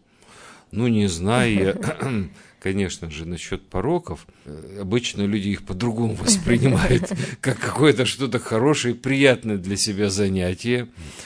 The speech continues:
Speaker 1: Ну, вряд ли кто-то будет, я не знаю, там, пить, как, э, напиваться пьяным, когда у него склонности никакой к этому нет. Я думаю, что более-менее все равно мы в трезвом уме и здоровой памяти, и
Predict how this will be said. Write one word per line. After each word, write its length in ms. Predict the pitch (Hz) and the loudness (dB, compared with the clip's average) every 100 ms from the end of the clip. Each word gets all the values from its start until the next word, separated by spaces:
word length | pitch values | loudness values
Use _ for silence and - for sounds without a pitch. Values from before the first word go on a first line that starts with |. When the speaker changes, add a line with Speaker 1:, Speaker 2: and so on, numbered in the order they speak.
| - - - | -20 -20 -6
Speaker 1:
Ну, 180 | 101 101 | -2 0
вряд 400 | 98 123 143 95 | 2 2 2 -2
ли 80 | |
кто-то 360 | 82 - 107 95 | -6 -2 -2 -2
будет, 380 | 80 101 92 92 | -4 -2 -4 -6
я 80 | 82 | -6
не 140 | 78 | -8
знаю, 420 | 73 82 95 92 | -8 -8 -6 -8
там, 280 | 78 82 80 - - _ - - | -8 -8 -10 -14 -20 _ -20 -8
пить, 260 | 113 90 - | -6 -6 -10
как, 220 | 90 - - | -12 -12 -14
э, 880 | 71 90 90 87 73 78 87 90 78 | -10 -6 -6 -6 -8 -8 -10 -10 -12
напиваться 800 | 76 92 85 98 98 107 101 - | -10 -10 -6 -2 0 0 0 -6
пьяным, 420 | - 98 101 95 | -4 -2 0 -2
когда 360 | 82 80 82 92 | -6 -8 -2 -2
у 80 | 87 | 0
него 120 | 90 | -2
склонности 680 | 85 - 107 98 87 - 85 | -4 -4 -2 -2 -2 -6 -8
никакой 420 | 82 92 - 92 | -8 -8 -6 -6
к 80 | 82 | -4
этому 300 | 87 85 85 | -8 -8 -6
нет. 260 | 85 85 80 - - - - - | -4 -6 -8 -16 -20 -20 -20 -8
Я 200 | 95 85 | -6 -4
думаю, 260 | 95 90 | -4 -4
что 180 | - 85 | -6 -10
более-менее 640 | 78 101 87 85 95 87 | -6 -4 -2 -2 -4 -4
все 240 | 78 - 76 | -6 -8 -6
равно 300 | 78 85 92 | -6 -6 -6
мы 140 | 85 | -6
в 80 | 73 | -10
трезвом 480 | - 90 80 80 80 | -6 -6 -6 -8 -8
уме 300 | 78 85 95 | -8 -6 -6
и 40 | |
здоровой 480 | 78 71 82 80 78 | -8 -10 -8 -6 -8
памяти, 640 | - 95 104 95 - 82 - - - - - _ - | -4 -2 0 -2 -4 -8 -8 -16 -20 -20 -20 _ -16
и 440 | 78 80 78 | -12 -10 -10